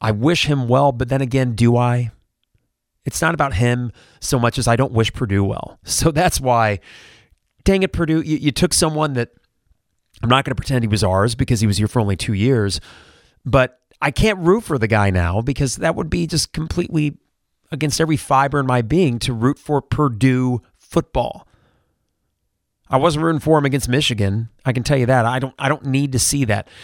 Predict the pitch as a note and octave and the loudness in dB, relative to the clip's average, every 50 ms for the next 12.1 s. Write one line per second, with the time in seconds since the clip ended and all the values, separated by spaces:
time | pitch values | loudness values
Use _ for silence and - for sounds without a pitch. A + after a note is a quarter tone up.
0 | - - - - C#3+ C#3+ C#3 C3 - - _ _ _ _ _ _ _ _ _ _ | -20 -18 -8 -2 -2 -2 -2 -2 -6 -14 _ _ _ _ _ _ _ _ _ _
1 | _ D3+ D3 G#2 C#3 D3 D#3 D#3+ E3+ E3 D#3 D3+ C#3+ - - D3 C#3 C3+ C3 A#2+ | _ -8 -4 -2 0 0 0 0 0 -2 -2 -2 -2 0 0 0 0 0 -2 -2
2 | - - - D3+ D3+ C#3+ C3 B2+ - - C3 C#3+ D3 - C#3+ C3+ C3+ - - A#2 | -4 -4 -2 0 0 2 2 2 2 2 0 0 0 0 0 0 0 0 0 0
3 | A2+ G2 F2 B2 C3 D#3+ E3+ C#3 G#2 G2 F2+ F2+ F#2 F2+ F2+ G#2+ - _ _ _ | -2 0 2 2 0 2 0 -2 -2 -2 -2 -2 -2 -4 -6 -10 -14 _ _ _
4 | _ _ _ _ _ _ _ - - D3 C#3+ D3 B2 A#2 A#2 A#2+ A#2+ A2 - - | _ _ _ _ _ _ _ -4 -2 0 0 0 -2 -2 0 0 0 0 -2 -4
5 | - - - A2 G#2+ F2+ - - A2 G2 A#1+ - - - - - - _ - A2 | -6 -4 -2 -2 0 -2 -2 -2 -4 -4 -6 -8 -10 -10 -10 -10 -10 _ -2 0
6 | G#2 G#2+ A2 A#2 A2+ G#2 - A#2+ A2+ G#2 G#2 - - - A#2 G2 A#2 A2 G#2 G2+ | 0 2 2 2 0 0 0 0 0 0 -2 -2 -4 -6 -4 -2 0 0 0 0
7 | F#2 - - - C#3+ C#3 C#3 B2+ - C3 B2 - - A#2 A#2 A2+ - A2 F#2+ F#2 | -2 -2 0 0 0 0 -2 -2 -2 -2 -2 0 0 2 2 2 0 -2 -2 0
8 | G2 G#2 G2 F#2+ G2+ F#2+ - - - - - - - _ _ _ _ _ _ _ | 2 2 2 0 -2 -4 -4 -8 -20 -20 -20 -20 -20 _ _ _ _ _ _ _
9 | _ - B2 A#2 - - B2+ A#2+ G2+ F#2+ G2 - _ _ _ _ _ _ _ _ | _ -2 -2 0 0 0 0 0 -2 -2 -6 -12 _ _ _ _ _ _ _ _
10 | _ _ _ - - - D3+ C#3+ C#3 C3+ _ _ _ _ _ _ _ _ _ _ | _ _ _ -2 0 2 2 2 2 0 _ _ _ _ _ _ _ _ _ _
11 | - E3 E3 F3 F#3 C3+ C#3 E3 - - - D3 G#2+ - F2 G#2 G2+ F#2+ F#2 G#2 | -4 -2 0 0 0 -2 -4 -4 -2 0 0 -2 -2 -2 0 0 0 0 0 -2
12 | G2+ | -6